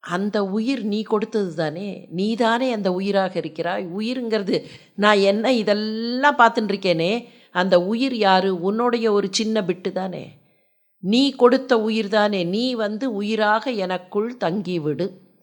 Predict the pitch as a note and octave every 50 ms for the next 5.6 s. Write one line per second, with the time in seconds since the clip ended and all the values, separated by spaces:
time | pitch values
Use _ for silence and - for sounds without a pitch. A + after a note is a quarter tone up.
0 | _ _ _ _ _ _ _ _ - - F3+ F#3+ F3+ F3 D#3 E3+ G#3+ G#3+ B3 B3
1 | B3 B3 B3+ C#4 C#4+ D#4 E4+ D#4+ B3+ A3+ G#3+ G3+ G3 G3 G3+ G3+ - - A#3+ B3+
2 | C4+ B3+ C4 - F#3+ F#3+ G#3+ G#3 A3+ G#3+ G3+ F3+ F#3 F3+ F3+ - - C4+ C4 A3
3 | G3 G3 G3+ G#3 G#3+ - - F#3+ G3 F#3+ F#3 F#3 F3 F3 F3 A3 G#3+ - - G#3+
4 | G#3 G3 G3 F#3+ G3 G3+ G3+ A3 B3 B3+ - - G3 F3+ E3+ A3+ A3+ G#3+ F#3 -
5 | G3 F#3+ G#3 G3 D4 D4 F#4 C#4+ E3 - -